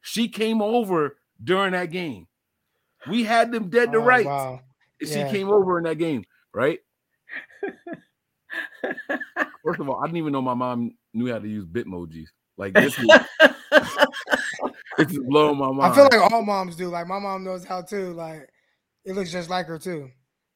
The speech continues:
Speaker 2: Yes,
Speaker 1: Look
Speaker 2: I'm
Speaker 1: at that.
Speaker 2: so
Speaker 1: Look.
Speaker 2: salty about
Speaker 1: Yes, I'm
Speaker 2: that.
Speaker 1: still... Right.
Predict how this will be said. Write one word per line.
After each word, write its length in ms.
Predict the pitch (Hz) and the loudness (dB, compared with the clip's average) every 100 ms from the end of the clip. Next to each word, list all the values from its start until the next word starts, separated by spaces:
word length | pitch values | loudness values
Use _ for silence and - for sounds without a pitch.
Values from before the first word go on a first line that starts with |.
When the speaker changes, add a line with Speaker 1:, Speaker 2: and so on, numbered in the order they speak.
| _ _ - | _ _ -14
Speaker 2:
Yes, 160 | 156 | -4
Speaker 1:
Look 80 | 131 | -2
Speaker 2:
I'm 60 | 127 | 0
Speaker 1:
at 120 | 104 | -2
that. 60 | 147 | -4
Speaker 2:
so 40 | |
Speaker 1:
Look. 80 | 120 143 | -4 -4
Speaker 2:
salty 140 | 147 | -8
about 180 | 147 147 | -8 -4
Speaker 1:
Yes, 180 | 269 - | -4 -4
I'm 120 | 139 | -8
Speaker 2:
that. 80 | 139 | -8
Speaker 1:
still... 140 | 131 - _ _ _ _ _ _ _ _ _ _ - | -8 -10 _ _ _ _ _ _ _ _ _ _ -4
Right. 320 | 156 120 | -2 -2